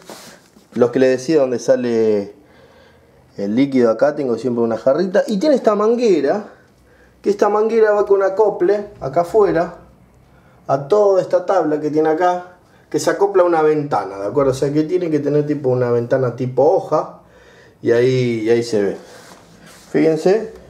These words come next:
Parece el de Wall-E, la película Wall-E.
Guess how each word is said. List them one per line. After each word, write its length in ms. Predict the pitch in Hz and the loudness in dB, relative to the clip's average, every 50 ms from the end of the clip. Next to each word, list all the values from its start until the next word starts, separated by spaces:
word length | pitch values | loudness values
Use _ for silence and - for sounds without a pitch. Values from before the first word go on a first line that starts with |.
| - - - - - - - - - - - - - - - - - _ - - - - - _ - - - _ _ _ - _ _ _ _ _ _ - - - _ _ _ _ _ _ _ _ _ _ _ _ | -20 -20 -20 -20 -20 -20 -20 -20 -20 -20 -20 -20 -20 -20 -20 -20 -20 _ -20 -20 -20 -20 -20 _ -20 -20 -20 _ _ _ -20 _ _ _ _ _ _ -20 -20 -20 _ _ _ _ _ _ _ _ _ _ _ _
Parece 340 | _ 123 151 180 175 - 160 | _ 0 0 0 0 -2 -4
el 120 | 147 131 | -2 2
de 200 | 127 123 120 117 113 | 2 2 2 2 2
Wall-E, 720 | 113 127 156 165 156 147 - - 160 147 123 98 - - - | 2 2 2 2 2 -2 -8 -4 -4 -2 -2 -2 -6 -10 -8
la 160 | - 107 110 | -8 -8 -6
película 400 | 120 135 139 139 131 123 117 113 | -6 -6 -4 -2 0 0 2 0
Wall-E. 600 | 110 110 127 139 139 139 139 - - - 135 117 | 0 0 2 2 2 0 -2 -8 -10 -10 -8 -8